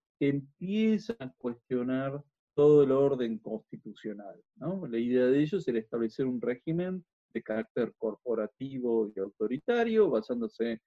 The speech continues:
en los modelos de la Italia fascista, de Francisco Franco, del salazarismo. Entonces, de hecho, ahí es donde empieza a opacarse la figura de Alberdi,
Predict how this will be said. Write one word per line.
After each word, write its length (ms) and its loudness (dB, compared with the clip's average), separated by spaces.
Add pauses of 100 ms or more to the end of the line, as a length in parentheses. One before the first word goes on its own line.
(260)
en 160 0
los 160 -4
modelos 480 2
de 480 -2
la 60 -4
Italia 440 -4
fascista, 800 -2
de 460 -4
Francisco 580 -12
Franco, 600 -2
del 220 -6
salazarismo. 1080 -6 (240)
Entonces, 840 0 (320)
de 140 -2
hecho, 400 0
ahí 240 4
es 160 8
donde 720 0
empieza 840 -4 (120)
a 60 -2
opacarse 960 -2
la 160 -2
figura 480 -4
de 100 4
Alberdi, 680 2